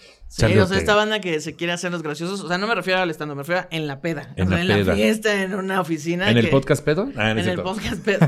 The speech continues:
Speaker 2: <laughs>
Speaker 1: No, sí, pero banda que se quiere hacer la graciosa es como, no te sale, manito, mejor sé tú mismo, de verdad, te vamos a
Speaker 2: Sí.
Speaker 1: odiar menos.
Speaker 2: Sí, porque se ve fingido, güey, ¿no?
Speaker 1: Sí. Y otra cosa que dice, bueno, que tú decías que se suban a open mics que tengan público de verdad,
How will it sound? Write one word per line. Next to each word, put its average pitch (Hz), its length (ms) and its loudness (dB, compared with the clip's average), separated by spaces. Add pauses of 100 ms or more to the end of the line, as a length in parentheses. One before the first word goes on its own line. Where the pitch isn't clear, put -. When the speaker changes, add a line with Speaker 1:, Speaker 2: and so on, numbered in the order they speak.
(140)
Speaker 2:
<laughs> 151 180 4
Speaker 1:
No, 240 280 0
sí, 254 120 -4
pero 208 420 2
banda 226 280 0
que 254 80 -4
se 175 140 -6
quiere 202 160 0
hacer 214 160 -2
la 202 80 2
graciosa 180 320 -4
es 196 100 -10
como, 196 160 -6
no 214 160 -6
te 214 160 -20
sale, 240 300 -10
manito, 175 360 -12
mejor 165 300 -6
sé 254 140 -8
tú - 180 -6
mismo, 208 480 -2
de 170 120 -6
verdad, 196 440 -4 (100)
te 175 120 -6
vamos 196 160 -2
a 202 40 0
Speaker 2:
Sí. 139 60 2
Speaker 1:
odiar 196 220 0
menos. 208 400 -6 (100)
Speaker 2:
Sí, 151 180 4
porque 127 220 0
se 113 100 4
ve 123 120 8
fingido, 120 400 2
güey, 85 300 -4
¿no? 110 180 -4
Speaker 1:
Sí. 147 220 -6 (360)
Y 185 160 2
otra 214 220 2
cosa 220 200 -2
que 175 200 -4
dice, 175 420 -2
bueno, 160 220 -4
que 151 80 -12
tú 175 100 -10
decías 170 300 -4
que 180 160 -6
se 170 80 -10
suban 170 340 -4
a 147 220 -4
open 175 200 -4
mics 170 360 -6
que 151 200 -4
tengan 165 400 -4
público 165 380 -4
de 156 80 -2
verdad, 170 400 -6